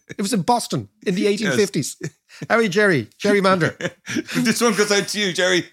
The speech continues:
Speaker 1: Big, big up to Jerry. Yeah, exactly. Give it up for Jerry. Anyway, but it's exactly, it's, it's exactly the same idea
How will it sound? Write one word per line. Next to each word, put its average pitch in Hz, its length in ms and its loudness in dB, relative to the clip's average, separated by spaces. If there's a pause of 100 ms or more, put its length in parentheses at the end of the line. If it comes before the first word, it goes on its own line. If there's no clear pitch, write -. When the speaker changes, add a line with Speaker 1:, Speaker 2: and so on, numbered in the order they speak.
(100)
Speaker 1:
Big, 196 360 2
big 226 160 4
up 240 160 2
to 208 80 -2
Jerry. 196 300 2
Yeah, 175 220 2
exactly. 151 520 0 (480)
Give 202 160 2
it 233 40 4
up - 100 -2
for 214 100 2
Jerry. 160 320 0 (420)
Anyway, 190 520 2 (220)
but 190 100 0
it's - 120 -6
exactly, 240 460 -6
it's, - 220 -8 (100)
it's - 160 -6
exactly 147 520 -4
the 151 100 -8
same 123 320 -6
idea 117 360 -12